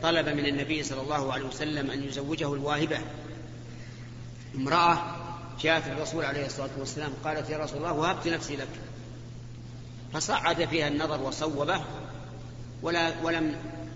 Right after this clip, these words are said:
تطب نفسه بها، فسكت، فجلست المرأة، ثم قال رجل من القوم: "زوجنيها يا رسول الله."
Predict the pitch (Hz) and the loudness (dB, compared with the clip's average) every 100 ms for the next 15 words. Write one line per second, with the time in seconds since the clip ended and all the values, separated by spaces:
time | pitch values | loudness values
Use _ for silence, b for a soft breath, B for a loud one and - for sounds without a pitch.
0 | - - - - - 160 165 147 151 - | -10 -10 -10 -10 -2 0 0 0 0 0
1 | 143 135 160 107 92 - - - - - | 0 2 0 -2 -8 -8 -10 -10 -10 -6
2 | - 170 202 151 156 - - - - - | -2 0 2 0 -2 -4 -10 -10 -10 -12
3 | - - - - - - 156 196 170 135 | -12 -12 -12 -12 -8 -2 2 4 2 0
4 | 127 127 117 - - - - - - - | -2 -2 -4 -6 -8 -10 -10 -10 -10 -10
5 | - - - - 185 175 185 196 - - | -10 -10 -8 0 2 6 6 6 2 -6
6 | - - - - 170 156 160 151 147 139 | -6 -8 -4 4 6 6 4 2 0 0
7 | 135 123 151 190 - - - - - - | -2 0 2 2 0 -6 -8 -10 -10 -10
8 | - 165 180 170 147 180 151 143 139 - | 0 4 6 4 4 2 4 2 0 -4
9 | 120 117 | -6 -6